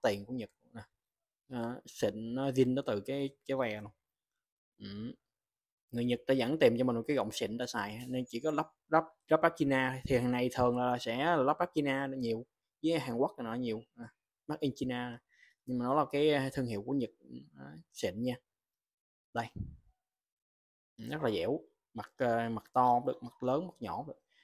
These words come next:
À, mắt của nó nè, nó thấy mắt nhà thấy, cái, cái mắt nhìn đã không? Ừ, có cặn, có lão nha. Ừ.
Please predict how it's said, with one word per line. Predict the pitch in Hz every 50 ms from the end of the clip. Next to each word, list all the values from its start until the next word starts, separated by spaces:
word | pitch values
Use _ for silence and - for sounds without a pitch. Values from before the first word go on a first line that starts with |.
| _ _ _ _
À, | - 117 120
mắt | 120 135 156 156
của | - 139 139
nó | 139 151
nè, | 160 143 - - - 127
nó | 113 117 127 135 143 143
thấy | 143 143 147
mắt | 147 147 135
nhà | 117 107
thấy, | 104 113 117 139 147 127 - _
cái, | - 139 135 139 139 135 131 127 -
cái | 143
mắt | 139 147 - -
nhìn | - 120 107 101
đã | - 67 71 -
không? | 160 160 - - - - - _ _ _ _ _ _ _ _ _ _ _ _ _ _ _ _
Ừ, | 113 117 120 120 120 127 147 - - _ _ _ _ _
có | 143 151 160 160
cặn, | - 98 98 107 117
có | - 147
lão | 143 110 92 104 139 160
nha. | 156 131 - - - - - - - _ _
Ừ. | 117